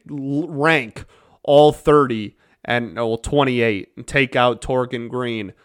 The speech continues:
those two would probably be the two at the, at the top of my list for likely to, uh, to make the majors this year.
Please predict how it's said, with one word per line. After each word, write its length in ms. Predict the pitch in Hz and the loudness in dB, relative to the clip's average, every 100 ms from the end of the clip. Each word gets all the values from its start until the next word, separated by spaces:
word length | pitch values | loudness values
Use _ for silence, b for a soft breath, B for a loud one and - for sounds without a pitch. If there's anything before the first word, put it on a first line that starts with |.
| _ | _
those 300 | - 131 135 | 0 0 0
two 120 | - 143 | -2 -2
would 120 | 123 | -2
probably 440 | - 127 127 131 127 | -2 0 0 -2 -4
be 140 | 123 | -4
the 120 | 113 | -6
two 420 | 107 - 123 120 | -10 -6 -4 -2
at 140 | 113 - | -4 -4
the, 80 | 104 | -6
at 200 | 98 104 | -6 -8
the 60 | |
top 300 | 101 117 117 | -6 -4 -4
of 60 | 117 | -4
my 160 | 113 | -6
list 240 | 107 107 - | -4 -6 -6
for 120 | 110 | -10
likely 520 | 104 107 110 110 107 | -4 -4 -6 -8 -10
to, 400 | 101 - 104 101 | -10 -10 -8 -6
uh, 200 | 98 95 | -4 -4
to 120 | 98 107 | -6 -8
make 220 | 101 101 | -10 -10
the 80 | 98 | -12
majors 380 | 90 90 92 | -10 -10 -12
this 200 | - 87 | -16 -16
year. 220 | - 65 | -16 -18